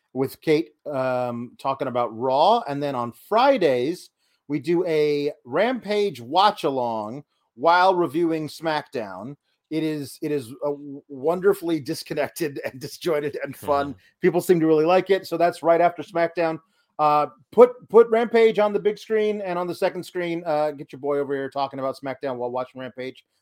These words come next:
Speaker 1: That's fun. And on Tuesdays, it's become just
Speaker 2: Puns.
Speaker 1: just, just a game show of who can have, who has the best puns
Speaker 2: Keeping us
Speaker 1: about a
Speaker 2: afloat right
Speaker 1: random
Speaker 2: now,
Speaker 1: topic.
Speaker 2: Alex.
Speaker 1: Apparently, we got a hundred and seventy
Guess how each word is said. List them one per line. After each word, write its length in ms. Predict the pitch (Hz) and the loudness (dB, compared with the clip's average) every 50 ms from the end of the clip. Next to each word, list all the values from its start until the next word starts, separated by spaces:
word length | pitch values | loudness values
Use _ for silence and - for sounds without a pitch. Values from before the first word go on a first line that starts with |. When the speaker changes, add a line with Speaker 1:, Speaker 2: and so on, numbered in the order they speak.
| _ _ | _ _
Speaker 1:
That's 160 | 139 143 139 - | -6 -6 -4 -2
fun. 240 | - 147 147 143 - _ _ _ _ - | -2 -2 -2 -2 -6 _ _ _ _ 0
And 140 | 202 214 | 4 4
on 180 | 226 233 220 226 | 6 4 4 2
Tuesdays, 840 | - - 294 294 285 233 147 127 175 147 135 127 127 127 - - - _ _ _ _ - | 0 0 2 4 4 2 2 0 0 0 0 -2 -4 -6 -10 -16 -20 _ _ _ _ -2
it's 180 | 202 214 - - | -2 -2 -2 -4
become 640 | - 262 262 - - - 262 262 262 240 233 214 156 | -4 -4 -4 -4 -2 0 2 2 2 2 0 -4 -8
just 560 | 127 - - 233 226 220 - - - - - _ _ _ _ _ _ _ _ - | -6 0 2 2 2 2 0 -6 -14 -20 -20 _ _ _ _ _ _ _ _ -10
Speaker 2:
Puns. 420 | - 139 127 123 123 120 117 120 | -6 -4 -2 -2 -2 -2 2 4
Speaker 1:
just, 220 | 113 120 - - - _ _ _ _ - 127 | 4 4 4 2 -4 _ _ _ _ -20 -2
just 320 | - 202 247 240 - - | 2 4 4 4 4 2
a 80 | 247 180 - - | 0 0 2 4
game 260 | 208 220 247 240 233 | 4 6 6 4 0
show 340 | 226 - 220 214 196 190 185 | -2 2 4 6 6 6 4
of 220 | 175 170 131 - 180 | 2 2 0 -4 -8
who 180 | 190 165 190 220 | -6 -4 -4 -2
can 160 | - 233 208 | -2 -2 -2
have, 240 | 202 190 196 208 185 | 0 0 -2 -2 -2
who 120 | 160 190 208 | 0 0 0
has 180 | 220 208 156 | 0 0 -2
the 80 | - 196 | -4 -4
best 320 | 147 202 196 196 - - _ | 0 0 0 0 -2 -6 _
puns 440 | _ 208 208 196 180 170 165 147 | _ -4 -2 -2 -2 -4 -6 -8
Speaker 2:
Keeping 300 | - - 156 147 131 160 | -4 -4 -2 -2 -2 -2
us 100 | 160 156 | -2 0
Speaker 1:
about 200 | 175 165 - - | 0 0 2 2
a 40 | 160 | 4
Speaker 2:
afloat 180 | 160 170 196 190 | 4 4 4 6
right 140 | 170 151 147 | 6 6 6
Speaker 1:
random 180 | 139 135 135 | 6 6 4
Speaker 2:
now, 140 | 131 135 135 | 4 6 6
Speaker 1:
topic. 320 | 131 135 139 143 147 151 | 4 6 4 4 4 2
Speaker 2:
Alex. 280 | 175 143 - - - - _ _ _ - | -2 -4 -6 -10 -14 -18 _ _ _ 0
Speaker 1:
Apparently, 840 | 202 185 - 151 143 - 269 262 247 262 254 240 240 233 226 185 - - - _ _ | 2 2 2 2 2 2 2 4 2 2 0 0 0 0 0 -2 -8 -12 -20 _ _
we 100 | 190 220 | -2 2
got 220 | 202 285 277 262 - | 4 4 4 4 2
a 160 | - 202 208 196 | 0 -2 -2 -2
hundred 640 | - - - - - 285 339 349 339 359 359 359 359 | -4 -8 -10 -2 0 2 2 2 0 -2 -2 0 0
and 300 | 302 240 254 247 240 180 | 2 2 0 0 -2 -4
seventy 920 | - - - - - 294 285 269 202 226 208 175 139 131 107 92 90 87 | -8 -14 -16 2 4 4 4 4 2 0 -2 -2 -6 -10 -12 -14 -16 -20